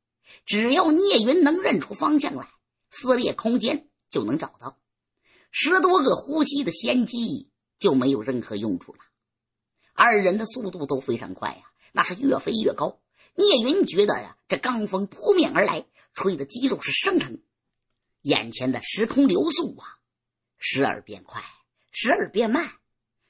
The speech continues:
空间也是时而破碎，时而稳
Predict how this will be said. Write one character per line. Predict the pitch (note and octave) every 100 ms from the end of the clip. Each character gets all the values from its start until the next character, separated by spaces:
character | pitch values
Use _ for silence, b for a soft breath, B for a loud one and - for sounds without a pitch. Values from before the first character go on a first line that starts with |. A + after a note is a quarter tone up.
| _
空 | - F#4+ F#4
间 | D#4+ E4+ C#4 E3+ -
也 | B2 B2+
是 | A#2
时 | - - C3+
而 | -
破 | - A2+
碎， | - C#3 - _ _ _ _
时 | - C4
而 | E4+ D#3+ F3
稳 | -